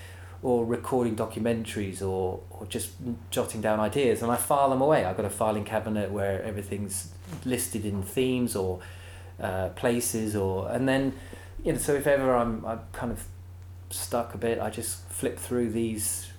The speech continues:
you know, these clippings. And, you know, one of the great things about being a busy society is that most people have a short memory now. So,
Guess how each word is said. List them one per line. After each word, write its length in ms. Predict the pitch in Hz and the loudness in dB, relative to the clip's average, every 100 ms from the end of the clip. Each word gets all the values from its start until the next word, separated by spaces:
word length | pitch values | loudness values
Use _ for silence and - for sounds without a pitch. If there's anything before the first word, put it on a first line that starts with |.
| 80 | -10
you 320 | 76 - 127 | -8 -8 -8
know, 80 | 113 | -2
these 200 | 123 - | -2 0
clippings. 480 | 170 165 110 95 104 | 0 0 -2 -2 -2
And, 240 | 113 104 - - - - | -2 -4 -10 -14 -14 -10
you 140 | - 165 | 0 2
know, 140 | 117 | 4
one 200 | 120 143 | 4 4
of 60 | 127 | 2
the 160 | 117 - - - - | 0 -6 -14 -12 0
great 240 | 139 127 | 2 2
things 220 | 123 110 | -2 -2
about 400 | 113 117 107 - | 0 2 2 2
being 180 | 120 110 | 0 0
a 40 | |
busy 260 | - 123 104 | 0 0 0
society 640 | 101 98 127 113 110 95 | -2 0 2 2 2 -2
is 100 | 95 | -4
that 100 | 120 | -4
most 220 | 120 117 117 | 0 -2 -2
people 180 | 110 | -4
have 120 | 107 107 | -2 -2
a 40 | |
short 300 | 98 123 101 | 0 0 2
memory 300 | 131 127 101 | 2 0 0
now. 240 | 87 82 85 | -2 -4 -4
So, 320 | - 107 | -2 0